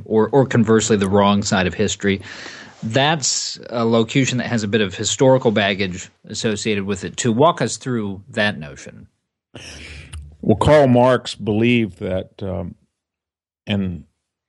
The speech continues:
Speaker 2: by extension, his, uh, followers, especially Joseph Stalin and, and Lenin, believed that, uh, their history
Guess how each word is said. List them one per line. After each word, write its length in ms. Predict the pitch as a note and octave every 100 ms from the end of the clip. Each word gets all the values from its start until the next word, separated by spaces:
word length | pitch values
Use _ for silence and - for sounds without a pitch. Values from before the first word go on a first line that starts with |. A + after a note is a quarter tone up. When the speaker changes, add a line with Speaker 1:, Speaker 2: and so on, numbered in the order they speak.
| -
Speaker 2:
by 180 | G#2 G#2
extension, 800 | G2 - B2 A#2+ - G2 F#2+ - -
his, 480 | A2+ G2+ F#2 -
uh, 180 | G2 F2+ F2+ _
followers, 720 | - B2 A#2 A2+ F2+ F#2 G#2+ - _ _ _ -
especially 420 | - A2+ G#2+ G2+
Joseph 380 | F2 G2+ - -
Stalin 580 | - G2+ G#2 G2 F2+ G#2
and, 220 | G2 F2
and 220 | G2+ F#2+
Lenin, 380 | A2 G#2+ F#2 F#2+
believed 360 | G2 G#2+ G#2 G#2
that, 240 | G2 - - - - _ _ _ -
uh, 320 | G2 F#2+ F#2
their 260 | A2+ A2 - -
history 540 | D3 D3 - B2 A#2